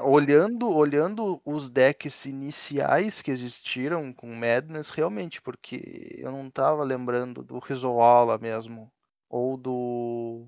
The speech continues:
Speaker 2: eu também tinha esquecido do Varme Arrogante,
Speaker 1: Uhum.
Speaker 2: tá ligado? Com coisa. Eu acho que nesse sentido, se fosse observar o Magic mais moderninho, tipo o Magic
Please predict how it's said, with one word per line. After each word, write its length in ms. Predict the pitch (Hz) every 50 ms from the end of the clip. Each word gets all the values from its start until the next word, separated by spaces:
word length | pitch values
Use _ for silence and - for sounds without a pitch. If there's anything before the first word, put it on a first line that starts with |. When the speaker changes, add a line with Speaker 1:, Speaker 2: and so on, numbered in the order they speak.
| _ _
Speaker 2:
eu 80 | - 131
também 220 | - 127 127 131
tinha 100 | 127 -
esquecido 400 | 127 - - 127 - - 131 131
do 140 | 127 127 123
Varme 260 | 120 120 120 120 120
Arrogante, 840 | 120 120 120 120 117 117 117 117 117 117 117 _ - - - - _ _ _ _ _ _ _ _ _ _ -
Speaker 1:
Uhum. 500 | 135 131 120 _ 120 110 110 113 135 160 202 _ _ _ _ _ _ _ _ _
Speaker 2:
tá 140 | - 117
ligado? 540 | 113 110 110 110 110 107 110 110 110 117 143 _
Com 600 | _ - 123 117 117 117 113 113 113 110 113 113 113 _
coisa. 360 | _ 117 110 110 110 110 113
Eu 300 | 117 120 120 120 123 127
acho 220 | 123 127 127 -
que 60 | - 135
nesse 260 | 127 131 135 - -
sentido, 680 | - - 143 131 - - - 131 131 147 156 165 175 170 _ _ _ _ _ _ _ _ _ _ _ _ _
se 140 | - - 175
fosse 320 | - - 180 214 220 -
observar 500 | 220 196 180 - - - 165 143 135 139
o 80 | 139 139
Magic 480 | 135 131 131 131 135 131 - - - 131
mais 240 | 120 117 123 127 120
moderninho, 960 | 120 117 117 110 107 110 110 104 107 107 107 107 117 156 175 147 131 - - _ _ _ _ _
tipo 280 | - - - _ 120
o 20 | 110
Magic 840 | 113 113 113 117 120 - - - - - - - - - - -